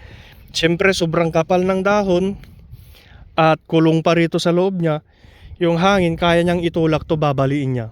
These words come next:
Siyempre, pag nabali yung iba, hihilain niya yung iba kasi magkadikit-dikit na yung mga yan eh. So, ganyan lang yan, lods. Ito, meron tayong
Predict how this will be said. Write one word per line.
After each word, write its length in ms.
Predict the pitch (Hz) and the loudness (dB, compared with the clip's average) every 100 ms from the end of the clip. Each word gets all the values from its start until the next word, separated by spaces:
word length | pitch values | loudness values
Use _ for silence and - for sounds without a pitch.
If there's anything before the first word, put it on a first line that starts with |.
| _ - | _ -20
Siyempre, 400 | - 175 170 175 | -4 -2 0 -2
pag 180 | 170 151 | 0 -2
nabali 720 | 147 147 143 135 139 151 170 | -2 -2 -2 -2 0 2 2
yung 140 | 170 185 | 0 0
iba, 320 | 170 143 - _ _ _ | 0 -2 -6 _ _ _
hihilain 640 | - 170 175 170 160 156 | 2 2 4 2 2 0
niya 120 | 156 147 | -2 -2
yung 80 | 143 | -2
iba 220 | 135 147 | -4 -6
kasi 240 | 143 143 156 | -6 -6 -4
magkadikit-dikit 800 | 143 127 135 127 139 127 139 151 | -6 -4 -4 -4 -6 -8 -8 -6
na 80 | 143 | -6
yung 100 | 135 | -4
mga 160 | 139 147 | -4 -4
yan 60 | 123 - | -6 -8
eh. 20 | - - - - - - - - - - | -16 -20 -20 -20 -20 -18 -18 -20 -20 -8
So, 160 | 139 | -2
ganyan 320 | 127 123 127 127 | 0 0 0 0
lang 80 | |
yan, 120 | 143 143 | 0 0
lods. 240 | 139 - - - _ _ - | -2 -4 -18 -20 _ _ -8
Ito, 240 | 139 151 156 | -4 0 2
meron 320 | 131 127 127 | 0 0 -2
tayong 400 | 131 127 127 | 0 0 -2